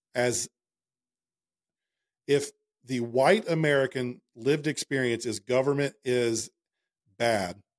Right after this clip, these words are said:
or brings negative things, we're gonna fight against government regulation. If the black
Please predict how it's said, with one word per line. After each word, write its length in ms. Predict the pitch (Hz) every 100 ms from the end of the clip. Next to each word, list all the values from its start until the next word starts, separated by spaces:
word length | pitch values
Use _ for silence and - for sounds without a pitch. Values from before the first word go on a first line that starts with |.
| _
or 100 | 120
brings 320 | 117 131 120 107
negative 460 | 127 127 127 120
things, 340 | - 131 101 95
we're 140 | 127
gonna 160 | 139 127
fight 420 | - 131 135 131
against 440 | 120 120 113 -
government 420 | 110 107 107 107
regulation. 600 | 104 101 87 90 90 - _ _ _ _ _ _ _ _ _ _ _ -
If 220 | 143 147 - _ _ 113
the 140 | 113
black 420 | 113 127 160 180